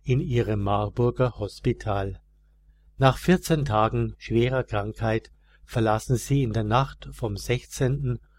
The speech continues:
auf dem siebzehnten November zwölfhunderteinunddreißig die Lebenskräfte.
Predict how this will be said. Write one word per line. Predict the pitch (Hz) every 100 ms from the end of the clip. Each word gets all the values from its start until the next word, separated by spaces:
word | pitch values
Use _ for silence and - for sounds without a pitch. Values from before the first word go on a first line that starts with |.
| _ -
auf | 113 104
dem | - 101
siebzehnten | - 143 - 143 143 135
November | 107 - 110 110 107
zwölfhunderteinunddreißig | - 113 113 127 120 117 110 104 110 107 - 95 - - 110 _ _ _ 131
die |
Lebenskräfte. | 113 110 110 104 - - 104 - 110